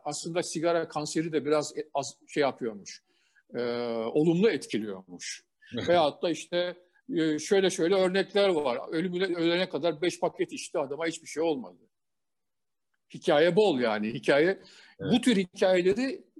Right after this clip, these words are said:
Speaker 1: bil-, çok hızlı ve çok rahat şekilde üretiriz. Ama kendimize,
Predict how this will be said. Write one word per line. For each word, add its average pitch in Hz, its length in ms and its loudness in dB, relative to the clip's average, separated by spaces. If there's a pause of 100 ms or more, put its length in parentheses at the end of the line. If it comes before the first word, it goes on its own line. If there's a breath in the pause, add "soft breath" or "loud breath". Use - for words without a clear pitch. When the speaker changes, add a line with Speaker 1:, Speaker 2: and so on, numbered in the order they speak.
(140)
Speaker 1:
bil-, - 460 -12 (140)
çok - 280 0
hızlı 196 540 -2 (300)
ve 165 80 -6
çok 233 280 0
rahat 208 220 4
şekilde 175 360 -6
üretiriz. 139 800 -10 (840 soft breath)
Ama 170 240 -2
kendimize, 175 760 0